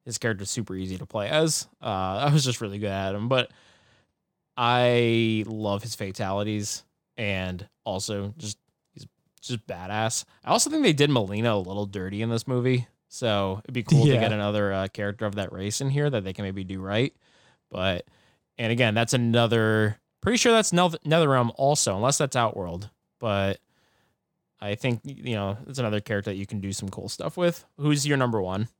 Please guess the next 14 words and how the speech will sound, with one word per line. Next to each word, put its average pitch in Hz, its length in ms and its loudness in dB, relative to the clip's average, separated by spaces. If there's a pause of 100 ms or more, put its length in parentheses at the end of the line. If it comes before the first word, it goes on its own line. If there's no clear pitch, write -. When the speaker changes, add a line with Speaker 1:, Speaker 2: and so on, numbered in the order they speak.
(1040)
Speaker 2:
My 143 160 2
number 214 280 6
one, 135 420 4 (100)
I 143 340 4
actually 151 360 4
thought 180 240 2
this 175 180 2
was 165 140 -2
gonna 147 120 0
be 117 100 -2
your 104 120 -6
number - 240 -10
one. - 240 -10 (320)
Um, 113 500 2